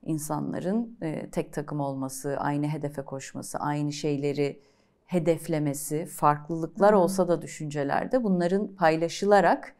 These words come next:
Speaker 1: e, tek alternatife indirip harekete geçilmesi daha kolay.
Speaker 2: Yüzde yüz haklısın.
Speaker 1: Ama şimdi
Speaker 2: Çok
Speaker 1: bakalım ne yapacağız?
Speaker 2: Evet,
Speaker 1: Farklı
Speaker 2: evet.
Speaker 1: ortamlarda, daha kısa
Speaker 2: Zor.
Speaker 1: sürelerde işte onboarding'in önem kazanacağı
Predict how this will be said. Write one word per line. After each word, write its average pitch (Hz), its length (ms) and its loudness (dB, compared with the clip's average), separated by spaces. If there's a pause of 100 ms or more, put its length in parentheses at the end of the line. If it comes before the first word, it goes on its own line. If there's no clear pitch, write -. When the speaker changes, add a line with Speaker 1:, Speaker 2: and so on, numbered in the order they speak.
(400)
Speaker 1:
e, 160 440 0
tek 254 220 4
alternatife 160 600 6
indirip 170 480 2 (200)
harekete 196 380 4
geçilmesi 202 520 0
daha 185 200 0
kolay. 156 260 0 (680)
Speaker 2:
Yüzde 196 220 -10
yüz 214 180 -10
haklısın. 170 480 -8 (100)
Speaker 1:
Ama 175 220 6
şimdi 254 640 6
Speaker 2:
Çok 190 80 4
Speaker 1:
bakalım 226 420 6
ne 302 60 8
yapacağız? 190 540 8
Speaker 2:
Evet, - 380 -6
Speaker 1:
Farklı 185 240 8
Speaker 2:
evet. 180 260 6
Speaker 1:
ortamlarda, 160 800 2
daha 180 200 -2
kısa 196 220 2
Speaker 2:
Zor. 196 80 4
Speaker 1:
sürelerde 170 920 2
işte - 240 -8
onboarding'in 170 680 2
önem 151 280 -4
kazanacağı 143 800 -4